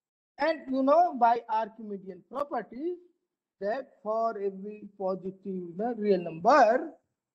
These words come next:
there exists an n which is a positive integer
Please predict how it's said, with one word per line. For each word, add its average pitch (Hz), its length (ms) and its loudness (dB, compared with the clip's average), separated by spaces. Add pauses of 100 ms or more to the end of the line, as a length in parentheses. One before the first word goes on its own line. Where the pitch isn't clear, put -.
(160)
there 254 280 2
exists 254 360 -6 (1800)
an 196 200 -10
n 302 320 -2 (1800)
which 196 200 -8
is 190 160 -4
a 196 100 6
positive 180 640 2
integer 214 580 2